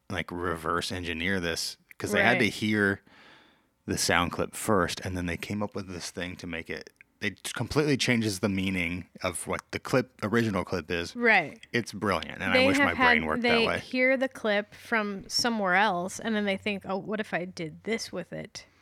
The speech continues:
Speaker 2: And then they make something, and it's
Speaker 1: Yes, and
Speaker 2: hilarious.
Speaker 1: I remember I do that all the time in my head, or at least I thought I did, but then seeing people on there do it, I'm like, "Okay, this is, like, three more steps advanced. I don't know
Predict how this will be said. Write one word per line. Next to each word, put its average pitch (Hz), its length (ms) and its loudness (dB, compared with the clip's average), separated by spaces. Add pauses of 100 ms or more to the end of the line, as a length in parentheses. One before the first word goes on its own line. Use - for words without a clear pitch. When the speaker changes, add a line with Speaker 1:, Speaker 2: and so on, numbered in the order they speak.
(140)
Speaker 2:
And 208 140 -4
then 185 80 -2
they 185 100 -2
make 170 220 -6
something, 165 380 -8
and 180 80 -4
it's 90 100 0
Speaker 1:
Yes, 80 120 -2
and - 80 -6 (160)
Speaker 2:
hilarious. 110 40 2
Speaker 1:
I 127 80 6
remember 117 540 2 (720)
I 127 160 2
do 147 220 2
that 123 120 6
all 117 140 6
the 107 80 2
time 113 180 4
in 104 60 0
my 92 140 4
head, 95 200 2
or 101 100 2
at 95 60 0
least 101 180 -4
I 87 80 0
thought 87 280 2
I 98 80 6
did, 113 300 0
but 92 160 0
then 87 180 2
seeing 104 420 0
people 87 360 -8
on 76 140 -6
there 82 200 2
do 101 220 0
it, 87 100 0
I'm 85 80 -2
like, - 180 -6
"Okay, 82 320 -2
this 82 260 -4
is, 80 160 -6
like, 76 180 -4 (280)
three 87 220 -6
more 78 200 0
steps - 380 -2
advanced. 76 500 -2
I 90 80 0
don't 87 200 -2
know 80 260 -4